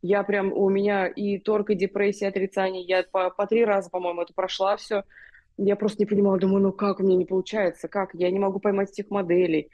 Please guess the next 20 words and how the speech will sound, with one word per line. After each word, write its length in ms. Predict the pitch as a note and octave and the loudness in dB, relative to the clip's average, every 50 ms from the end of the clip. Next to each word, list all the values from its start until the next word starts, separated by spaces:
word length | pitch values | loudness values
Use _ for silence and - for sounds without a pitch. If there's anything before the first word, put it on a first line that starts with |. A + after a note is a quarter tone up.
| - _ | -12 _
Причем 240 | - G3 - A3 A3 | -8 -2 0 2 2
это 120 | G#3 G#3+ | 2 2
были 160 | F#3 G#3 F#3+ G3+ | 2 0 0 0
сотрудники, 560 | - G3+ G3 - G#3+ C4 C#4+ C#4 A#3+ - F#3 | -2 -2 -2 0 0 2 2 2 2 0 0
но 80 | F3+ F3+ | 0 2
мне 140 | F#3 F#3 F#3+ | 2 2 2
же 80 | E3+ E3 | 0 -2
тех 240 | - G#3+ A3 B3 | -2 0 0 0
же 120 | G#3 A3+ G#3+ | 0 0 -2
надо 180 | F#3+ F3+ F3 - | -2 -4 -6 -6
поймать. 240 | - F3 E3+ E3+ - | -6 -6 -4 -6 -6
В 40 | - | -6
общем, 240 | F#3+ - - A3+ A#3 | -8 -6 -4 -2 0
ну, 100 | B3 A#3 | 0 0
какие-то 380 | - B3 G#3+ - B3+ A#3 - G3 | 0 -2 -2 -2 -4 -4 -2 -2
вот 140 | G3 G3 - | -2 0 0
затыры 300 | G3+ G3+ - D4 E4 - | -2 -2 0 0 0 0
постоянно 400 | - B3 - - G3+ G3 F#3+ F3+ | -2 -4 -2 0 0 0 0 0
были, 260 | E3+ F#3 F3 E3 D#3+ | -2 0 0 0 0
такие 320 | - - F3+ - F#3+ - | -2 -4 -6 -6 -6 -6